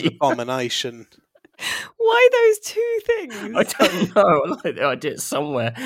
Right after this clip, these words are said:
Speaker 1: somewhere something has gone wrong in the world that means it's hard to get <laughs> Rio and bacon wheat crunchies.
Speaker 2: <laughs>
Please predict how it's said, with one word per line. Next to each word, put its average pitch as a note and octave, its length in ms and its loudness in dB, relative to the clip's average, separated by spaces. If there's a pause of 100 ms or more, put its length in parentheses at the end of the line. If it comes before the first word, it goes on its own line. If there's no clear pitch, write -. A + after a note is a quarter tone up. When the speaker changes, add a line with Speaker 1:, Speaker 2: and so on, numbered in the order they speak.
(140)
Speaker 1:
somewhere E3+ 420 2
something C3 380 0
has B2+ 160 -8
gone C3 200 -4
wrong C3 180 0
in C#3+ 100 0
the A#2 80 -2
world A2 280 -2
that G2 100 -8
means A2+ 280 -4
it's - 120 -8
hard B2 260 2
to - 80 -10
get A#2+ 280 -2 (140)
<laughs> - 80 -10
Rio A2+ 400 0
and A2+ 240 0
bacon A#2 420 -4
wheat A2+ 220 -4
crunchies. A#2 720 -10
Speaker 2:
<laughs> - 60 -14